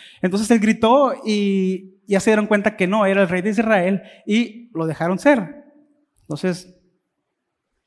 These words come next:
respiró Josafat, "Dios tuvo misericordia de él". Pero, versículo treinta y cuatro dice, "Y un hombre disparó su arco al azar e hirió al rey de Israel por entre la juntura de la armadura.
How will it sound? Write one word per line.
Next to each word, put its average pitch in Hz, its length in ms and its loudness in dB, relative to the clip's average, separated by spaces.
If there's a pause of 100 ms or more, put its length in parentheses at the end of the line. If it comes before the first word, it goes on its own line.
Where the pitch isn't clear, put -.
(800)
respiró 175 680 0
Josafat, 196 580 0
"Dios 202 160 -2
tuvo 254 240 4
misericordia 185 960 0
de 156 260 -2
él". 131 280 -8 (1300)
Pero, 285 320 8 (280)
versículo 233 340 2
treinta 226 220 2
y - 60 -2
cuatro 262 280 4
dice, 233 340 2
"Y 214 60 4
un 262 120 6
hombre 269 260 4
disparó 220 600 4
su 277 280 4
arco 233 320 4
al 233 100 4
azar 220 800 0
e 202 120 4
hirió 196 280 4
al 226 160 4
rey 208 320 0
de 226 140 0
Israel 185 520 2
por 208 140 0
entre 190 240 0
la 165 140 0
juntura 202 680 -2
de 180 140 -2
la 175 100 2
armadura. 170 640 -2